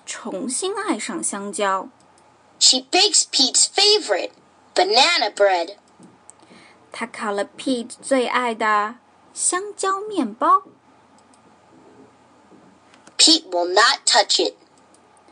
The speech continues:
Speaker 1: Pete碰都不想碰。
Speaker 2: She makes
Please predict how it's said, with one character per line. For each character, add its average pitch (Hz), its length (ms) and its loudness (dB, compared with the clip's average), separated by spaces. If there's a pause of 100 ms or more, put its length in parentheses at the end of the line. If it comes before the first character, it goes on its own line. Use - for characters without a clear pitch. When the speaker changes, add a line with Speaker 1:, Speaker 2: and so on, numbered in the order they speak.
(460)
Speaker 1:
Pete 220 420 -4 (420)
碰 494 460 0
都 - 200 -2
不 180 200 -12
想 - 300 -4
碰。 220 200 -2 (4000)
Speaker 2:
She - 200 6
makes 349 380 0